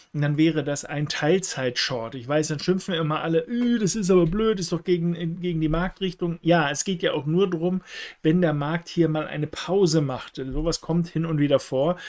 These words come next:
Dafür bräuchten wir hier aber was Korrektives. Das, was wir hier sehen, ist mir nicht korrektiv genug. Also ich würde hier nicht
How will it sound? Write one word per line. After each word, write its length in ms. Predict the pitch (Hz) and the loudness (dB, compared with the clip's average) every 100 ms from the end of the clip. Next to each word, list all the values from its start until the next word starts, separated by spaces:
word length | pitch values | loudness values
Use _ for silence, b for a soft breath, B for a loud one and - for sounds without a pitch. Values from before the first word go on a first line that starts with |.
| B B B | B B B
Dafür 280 | 151 156 170 | 0 2 2
bräuchten 580 | 135 127 156 180 - 165 | 0 2 4 2 0 0
wir 80 | |
hier 240 | 156 151 143 | 2 0 -2
aber 200 | 151 139 | -4 -6
was 180 | 139 - | -6 -6
Korrektives. 800 | 147 147 139 - 165 113 113 - | -6 -6 -6 -4 -4 -4 -10 0
Das, 260 | 180 180 | 2 2
was 180 | 190 - | 0 2
wir 80 | 160 | 2
hier 200 | 156 185 | 4 4
sehen, 240 | 165 170 | 2 0
ist 180 | 165 160 | -2 -2
mir 160 | 160 165 | 0 2
nicht 140 | 151 | 0
korrektiv 520 | - 143 135 - 147 | -2 -4 -4 -4 -6
genug. 300 | - 131 143 | -6 -8 -8
Also 220 | - 131 127 | -8 -8 -8
ich 100 | 120 | -8
würde 160 | 127 | -6
hier 160 | 127 131 | -6 -6
nicht 220 | 135 - | -10 -14